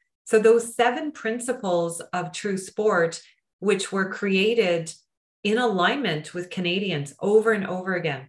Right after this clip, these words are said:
right? Through focus groups and research and evidence. It is so elegant and simple, and yet we often make things more complicated. So, Gemma, I love that you use the language, "We are going to take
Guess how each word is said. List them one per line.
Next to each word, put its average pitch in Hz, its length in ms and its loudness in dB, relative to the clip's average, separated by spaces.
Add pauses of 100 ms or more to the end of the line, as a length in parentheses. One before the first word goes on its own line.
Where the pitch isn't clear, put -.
(100)
right? 165 280 -4
Through 196 220 -4
focus 190 400 0
groups 180 400 -4
and 156 180 -4
research 180 680 -2
and 147 240 -6
evidence. 190 640 -4 (720)
It 196 140 -2
is 202 240 -4
so 226 400 4
elegant 196 720 0 (340)
and 175 180 -6
simple, 160 680 -4
and 180 160 -6
yet 196 180 -4
we 214 140 -2
often 247 420 -6
make 208 280 -4
things 170 260 -4
more 165 220 -4
complicated. 160 720 -6
So, 180 340 0 (320)
Gemma, 196 460 2
I 185 80 2
love 196 420 0
that 190 240 -6
you 180 460 -4 (440)
use 196 280 2
the 185 140 0
language, 170 600 2
"We 190 200 2
are 202 160 4
going 180 300 -6
to 175 180 -6
take 190 600 -4